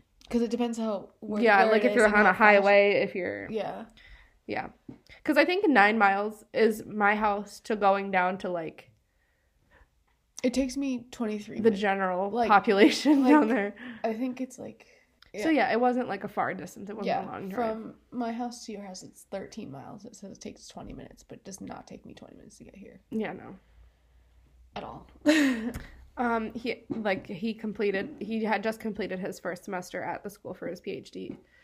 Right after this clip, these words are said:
Speaker 2: So I don't know when a semester ends. Is it, like, right before
Speaker 1: Right before
Speaker 2: Christmas break?
Speaker 1: Yeah, I would say, like, I think my semester ended on the eleventh.
Speaker 2: Okay, so, like, right, he just
Speaker 1: Yeah.
Speaker 2: completed it.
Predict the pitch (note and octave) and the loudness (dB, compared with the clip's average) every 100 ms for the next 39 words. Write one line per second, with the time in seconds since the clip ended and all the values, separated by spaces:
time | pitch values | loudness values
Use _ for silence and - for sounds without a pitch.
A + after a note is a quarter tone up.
0 | _ _ A#3+ A#3 A#3+ G3 F#3 F#3 G3+ F3 | _ _ -6 -2 0 0 -2 -6 -10 -12
1 | F3+ - A#2+ D#3 F3 - _ A#3+ _ _ | -12 -16 -16 -16 -18 -20 _ -20 _ _
2 | _ _ _ _ _ A3 F#3+ G3 F#3+ D#3+ | _ _ _ _ _ -10 -8 -8 -10 -12
3 | - - F#3 F3+ E3+ F3+ A#3 A3+ A3+ A#3 | -12 -14 -12 -10 -8 -8 -6 -6 -6 -4
4 | G3+ F#3+ F#3+ - G#3 - A3 G3+ G#3+ G#3+ | -4 -4 -10 -8 -10 -10 -6 -6 -6 -12
5 | A#3 G#3+ A3 - _ A3+ A3+ A3 G3+ G#3 | -12 -12 -16 -20 _ -6 -4 -4 -6 -8
6 | G#3+ G#3 G#3 - G3+ G3 G3+ F#3+ _ _ | -10 -12 -12 -14 -14 -14 -14 -16 _ _
7 | - G3+ G3+ G3 - A#3 B3 _ _ _ | -14 -12 -10 -8 -8 -8 -10 _ _ _
8 | _ _ _ _ - A#3 G#3 G#3+ - G3+ | _ _ _ _ 0 0 0 -8 -2 0
9 | G3+ G3+ G#3+ G#3+ A3 G#3+ - _ _ _ | 2 -2 -4 -4 0 0 -2 _ _ _
10 | _ _ _ _ _ _ _ _ _ _ | _ _ _ _ _ _ _ _ _ _
11 | _ _ _ _ _ - G#3+ G#3 G3+ - | _ _ _ _ _ -14 -6 -4 -4 -6
12 | F#3+ G3+ F3+ - | -6 -6 -6 -10